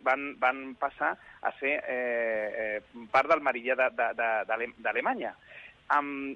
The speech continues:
i no van, i quan va acabar la Guerra Mundial no van tornar. En canvi, els anglesos, que sí que havien, s'havien posat amb el, amb el meridià de, diguem,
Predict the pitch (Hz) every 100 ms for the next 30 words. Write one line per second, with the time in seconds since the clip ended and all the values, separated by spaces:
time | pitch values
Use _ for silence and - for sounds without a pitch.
0 | - 165 180 202 190 160 151 160 208 240
1 | 226 214 208 202 202 214 202 190 170 156
2 | 127 107 120 123 170 147 123 127 127 175
3 | 147 - 147 147 165 151 156 151 151 _
4 | _ - 131 135 151 147 151 147 147 143
5 | 143 131 135 135 135 139 139 143 147 139
6 | 135 123 - 131 143 147 139